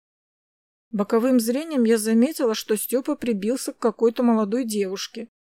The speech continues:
которая разительно отличалась от всех присутствующих. Большинство здесь были представителями агентств недвижимости. Это были женщины за тридцать лет,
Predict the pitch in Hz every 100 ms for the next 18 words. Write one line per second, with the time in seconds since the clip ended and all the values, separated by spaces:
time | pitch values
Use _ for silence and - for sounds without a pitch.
0 | _ _ - 220 262 262 233 226 226 208
1 | 202 294 294 254 226 220 202 - 226 247
2 | 240 208 - 202 185 202 196 - 185 -
3 | - 185 208 - 233 _ _ _ _ _
4 | _ _ _ _ _ _ _ _ 226 226
5 | 285 277 320 370 285 233 208 311 - 240
6 | - 233 214 285 277 254 233 196 220 233
7 | - 226 202 190 190 185 185 - 220 -
8 | _ _ _ _ _ _ 262 277 285 240
9 | 254 240 247 302 - 247 226 226 214 233
10 | - 240 220 190 185